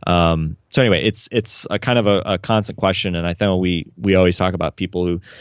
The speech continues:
you know, again, we, you want cap flexibility. That's always something to strive for. But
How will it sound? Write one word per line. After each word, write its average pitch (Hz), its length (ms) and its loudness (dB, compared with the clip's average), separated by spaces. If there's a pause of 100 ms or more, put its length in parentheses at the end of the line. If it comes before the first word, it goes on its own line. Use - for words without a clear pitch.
(160)
you - 80 -2
know, 90 80 4
again, 92 300 2
we, 87 80 -2
you 98 160 -4
want 90 240 -2
cap 90 200 -4
flexibility. 85 480 -2
That's 82 140 -6
always 92 240 0
something 92 240 -2
to 80 80 -4
strive 80 320 -2
for. 120 240 2
But 120 320 2